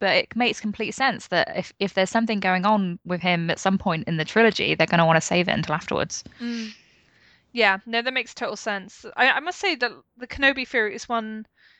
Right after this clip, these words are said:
Speaker 2: like, I, I'm not, like, uber into Rey's parentage, but I had considered the various possibilities, and Rey Kenobi is one I hadn't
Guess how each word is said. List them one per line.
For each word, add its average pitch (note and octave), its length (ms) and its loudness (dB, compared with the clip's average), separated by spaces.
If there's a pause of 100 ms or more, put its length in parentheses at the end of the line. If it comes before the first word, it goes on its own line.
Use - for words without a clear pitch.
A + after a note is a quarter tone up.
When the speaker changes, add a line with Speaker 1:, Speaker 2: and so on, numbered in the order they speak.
(460)
Speaker 2:
like, A#3+ 240 6
I, A3+ 160 6 (420)
I'm A#3+ 200 2
not, A#3 160 0
like, G#3 180 -6
uber A3 340 -6
into G#3 240 -6
Rey's G3+ 200 -2
parentage, G#3+ 640 -8
but - 100 -10
I - 80 -6
had G3 380 -2
considered F#3+ 480 -8
the F#3+ 80 -12
various G3 320 0
possibilities, G3 920 -10
and G3+ 360 0
Rey G#3+ 160 4
Kenobi G#3 380 -2
is F#3+ 120 -4
one G3+ 140 2
I G3+ 60 2
hadn't G3 440 -2